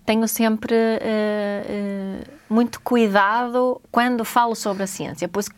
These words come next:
porque efetivamente existe muita ciência à volta do mindfulness.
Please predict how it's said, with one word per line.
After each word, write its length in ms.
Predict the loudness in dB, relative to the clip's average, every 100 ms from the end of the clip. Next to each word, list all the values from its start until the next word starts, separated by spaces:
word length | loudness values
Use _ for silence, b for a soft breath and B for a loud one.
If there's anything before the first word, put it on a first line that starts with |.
| -8
porque 220 | -2 0
efetivamente 720 | 0 0 0 0 0 0 0
existe 340 | 2 2 0
muita 360 | 0 0 0 -4
ciência 480 | -2 0 0 0 0
à 20 |
volta 300 | 2 2 0
do 100 | -2
mindfulness. 680 | 0 -2 -4 -10 -10 -10